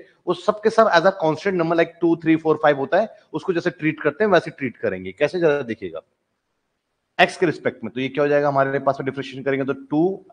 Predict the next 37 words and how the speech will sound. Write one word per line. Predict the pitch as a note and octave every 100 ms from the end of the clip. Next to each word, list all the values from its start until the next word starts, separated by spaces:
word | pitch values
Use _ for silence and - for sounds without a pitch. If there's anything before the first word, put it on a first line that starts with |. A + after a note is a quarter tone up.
| -
एक्स | C#3 -
का | C#3+
तो | A2
करेंगे | A2+ A#2 C#3+
ही | E3+
differentiation, | D3+ D3 D3+ C3 D3+
तो | C#3 A2+
ये | G#2 _ -
टू | C#3 D3 C3+
हो | B2+
जाएगा | C#3 D3 E3 - - _ _ -
into | A#2 C3+ C#3+ A#2
x | A2+ -
की | - _
power | G#2+ F#2 E2+
एक | -
का, | D#2+ D#2+ _ _ _ _ _
यहाँ | A#2 C3+
पर | D3
प्लस | - D3 E3 - - - _ _ _ _ _ -
five | B2+ C#3+
as | C#3 C#3
a | C3
constant | B2 B2 D#3 D3
number, | D3 D3+ D#3+
क्योंकि | - - A#2
फ़ाइव | B2 B2+ B2 A#2 C3+
एक्स | C#3 -
है | D3+ E3 - _ _ _ _
तो | B2
फ़ाइव | - B2+ C#3+
रहेगा | C3+ C3 D#3
और | D#3+
एक्स | - D#3 -
eliminate | C3+ C3 C3
हो | C3
जाएगा, | B2 B2+ D3+